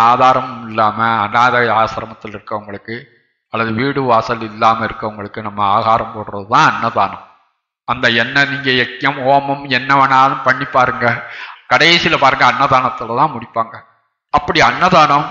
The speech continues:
வஸ்திர தானம், மருத்துவ தானம் உங்களால எது செய்ய முடியுமோ இயன்ற அளவு அதை செஞ்சு வந்தீங்கன்னா அதனுடைய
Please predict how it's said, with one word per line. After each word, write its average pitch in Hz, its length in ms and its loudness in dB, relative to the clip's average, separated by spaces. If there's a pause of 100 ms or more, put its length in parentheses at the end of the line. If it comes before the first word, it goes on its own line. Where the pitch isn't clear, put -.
(420)
வஸ்திர 165 400 0
தானம், 127 380 2 (460)
மருத்துவ 143 400 0
தானம் 117 360 2 (340)
உங்களால 131 400 4 (180)
எது 113 160 -8
செய்ய 120 300 -4
முடியுமோ 120 460 -12 (140)
இயன்ற 123 360 -2
அளவு 117 340 -4 (440)
அதை 123 180 2
செஞ்சு 135 340 -4
வந்தீங்கன்னா 117 420 0
அதனுடைய 123 420 -2